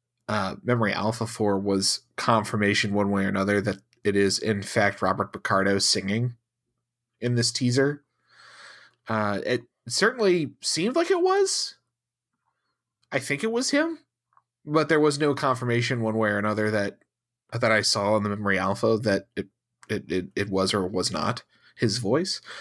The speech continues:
But, uh, he does a good job of singing opera.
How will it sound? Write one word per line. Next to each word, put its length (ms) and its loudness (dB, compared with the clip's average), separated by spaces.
But, 240 0
uh, 160 4
he 140 0
does 160 2
a 40 -4
good 180 2
job 500 2
of 80 -6
singing 400 0
opera. 420 0